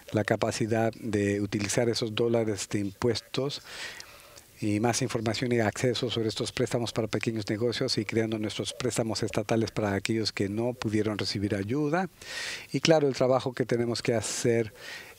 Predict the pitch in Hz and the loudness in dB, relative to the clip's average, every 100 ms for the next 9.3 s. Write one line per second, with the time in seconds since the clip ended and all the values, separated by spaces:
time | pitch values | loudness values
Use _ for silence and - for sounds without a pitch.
0 | - 104 110 107 110 110 127 117 - 107 | -4 0 2 2 0 -2 0 0 2 0
1 | - 139 131 127 117 107 113 - 110 104 | 2 0 0 2 2 2 0 -2 -2 -2
2 | - 107 104 101 - 104 92 - 101 95 | -2 -2 0 -2 -2 -4 -2 0 0 0
3 | - 113 107 104 104 - - - - - | -2 -2 0 0 -2 -8 -20 -20 -18 -16
4 | - - - - 110 123 123 123 117 113 | -16 -16 -20 -6 -2 2 2 2 0 0
5 | 104 113 104 135 131 120 120 120 117 123 | -2 -4 -4 -2 0 2 2 2 0 0
6 | 123 123 117 - - - - - - - | 0 0 -2 -4 -2 -2 -4 -8 -20 -20
7 | - - - - - - - - - - | -20 -20 -20 -20 -20 -20 -20 -20 -20 -20
8 | - - - - - - 107 107 104 104 | -20 -20 -20 -20 -14 -2 0 2 2 2
9 | 101 98 95 | 0 0 -2